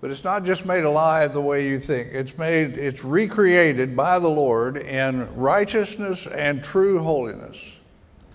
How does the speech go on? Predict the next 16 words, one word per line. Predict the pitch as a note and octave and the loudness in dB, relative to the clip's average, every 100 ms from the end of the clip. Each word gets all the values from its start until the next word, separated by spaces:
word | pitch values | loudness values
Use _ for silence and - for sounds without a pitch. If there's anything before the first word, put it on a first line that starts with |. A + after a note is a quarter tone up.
| - - - - | -20 -20 -20 -14
I | - D3 F3+ | -2 2 2
am | D#3 | 0
standing | - F3+ F3 F#3+ F3 | 0 0 2 0 -2
before | E3 F3+ D3 C3 | -4 -2 0 0
you | B2 C3+ D3 | 0 0 0
with | C3+ B2 | -2 -2
a | A#2+ A2+ | -4 -6
spirit, | - F#3 F#3 B2 D#3+ - - - - - - - - _ _ A#2+ | 0 2 4 2 -2 -12 -20 -20 -20 -20 -20 -20 -20 _ _ -10
the | B2 | -4
real | C#3+ F3+ | 0 2
me, | F3 D3+ C3 C3+ E3 | 2 0 0 -2 -2
that | C#3 C3 | 0 2
is | C3 A#2 | 0 -6
clean | - - D#3+ F#3+ F3+ | -8 -4 -4 -4 -4
and | D3+ C3+ | -2 0
righteous, | C#3+ B2+ C3+ C#3 - - | 2 0 -4 -6 -10 -18